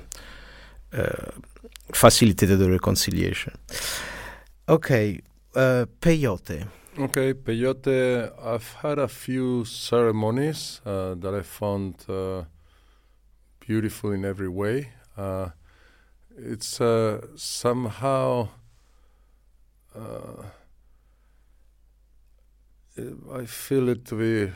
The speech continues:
Speaker 2: like a great heart opener and, and probably more grounding than ayahuasca, but in many ways, uh, similar nature. Like, like you can, uh, less visual maybe in my case, uh, but, uh,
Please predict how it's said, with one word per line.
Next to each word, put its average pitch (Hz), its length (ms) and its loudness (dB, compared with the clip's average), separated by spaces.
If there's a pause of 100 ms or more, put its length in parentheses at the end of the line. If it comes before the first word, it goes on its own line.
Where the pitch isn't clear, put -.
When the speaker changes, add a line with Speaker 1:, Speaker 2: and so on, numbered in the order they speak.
Speaker 2:
like 98 160 -8
a 98 60 -8
great 113 320 -2
heart - 460 -4
opener 107 680 -2 (140)
and, 90 240 -8 (220)
and 90 240 -10 (280)
probably 101 300 -6 (140)
more 101 180 -2
grounding 101 480 -2
than 101 140 -6
ayahuasca, 101 960 -2
but 113 200 -2
in 123 220 0
many 143 260 0
ways, 120 540 0
uh, 104 380 -4
similar 117 580 0
nature. 101 460 -2
Like, 98 240 -12
like 98 240 -6
you 101 180 -6
can, 104 400 -4 (680)
uh, 98 420 -12 (540)
less 101 240 -4
visual 107 640 -2
maybe 107 640 -4 (200)
in 98 120 -10
my 98 140 -6
case, 113 600 -4
uh, 92 320 -4
but, 92 380 -8
uh, 98 280 0